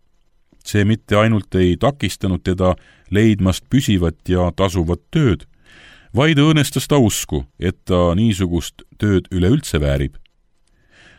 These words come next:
Ta töötas mitmel töökohal korraga, tegi palju aastaid pikki tööpäevi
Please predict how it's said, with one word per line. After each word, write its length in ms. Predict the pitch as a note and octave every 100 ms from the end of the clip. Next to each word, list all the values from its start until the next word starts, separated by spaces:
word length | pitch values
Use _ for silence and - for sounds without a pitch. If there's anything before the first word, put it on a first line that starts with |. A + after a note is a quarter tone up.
| _ _ _
Ta 120 | F2+ F2+
töötas 420 | B2 C3 B2+ -
mitmel 460 | B2 C#3+ - B2+ A2+
töökohal 560 | B2+ A#2+ A2+ A#2+ C3
korraga, 480 | A#2+ G2+ E2+ C#2+ C#2+ C#2 _ _ _ _ -
tegi 520 | F#2 F2+ F2+ E2+ E2 -
palju 340 | G#2 C3 B2
aastaid 380 | C3 - G#2+ G2
pikki 320 | B2 C3+ - G#2+
tööpäevi 720 | B2 G2+ D#2+ F2+ D#2+ D2+